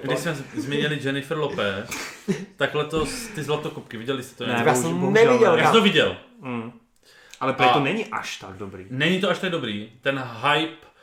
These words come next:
Speaker 1: kolem toho je způsobený, není to špatný.
Speaker 3: Mhm, mhm.
Speaker 1: To řeknu jako, není to špatný. Té borce je padesát nebo kolik.
Speaker 3: No, bude jí, no.
Speaker 1: Hej, kámo, a ona prostě vypadá líp než dvacetiletý kočky.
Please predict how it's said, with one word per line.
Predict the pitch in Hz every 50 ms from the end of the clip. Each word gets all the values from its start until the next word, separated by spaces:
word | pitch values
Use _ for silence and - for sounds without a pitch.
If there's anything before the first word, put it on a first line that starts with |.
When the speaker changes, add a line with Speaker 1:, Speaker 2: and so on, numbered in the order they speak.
| _ _ _ _
Speaker 1:
kolem | - 143 139 143 147
toho | 147 151 131 131 139 135
je | 135 139 135 131
způsobený, | - - - - - 143 127 135 131 131 131 123 - -
není | 143 175 202 214
to | 220 214
špatný. | - - 170 151 - - - 92 -
Speaker 3:
Mhm, | 131 131 127
mhm. | 117 110 113 113 110 107 120
Speaker 1:
To | - 131 135
řeknu | 139 143 143 147 151
jako, | 139 135 143 139
není | 135 139 147
to | 143 139
špatný. | - - 107 - - - - _ _ -
Té | - 147
borce | 131 139 139 139 139 156
je | 151
padesát | 151 - 139 131 127 - - 131 110 101 98
nebo | 101 101
kolik. | - - 107 92 87 - - - 135
Speaker 3:
No, | 131 123 131 151 - 151
bude | 160 202 233
jí, | 202 143 117
no. | 104 104 113 147 156 - -
Speaker 1:
Hej, | 120 110
kámo, | 104 - 117 113 113 113 110 104
a | 104
ona | 107 110 113 113 113 113 113 - -
prostě | - 120 101 - 131
vypadá | 117 120 - - 123 113 113 110 107 107 107 110 - - -
líp | 139 156 151 160
než | 165 151
dvacetiletý | 123 127 143 156 151 - 165 - - 165 160 156 151 - 160 156 151 147 139 - _ _ -
kočky. | - 143 - - - - - 90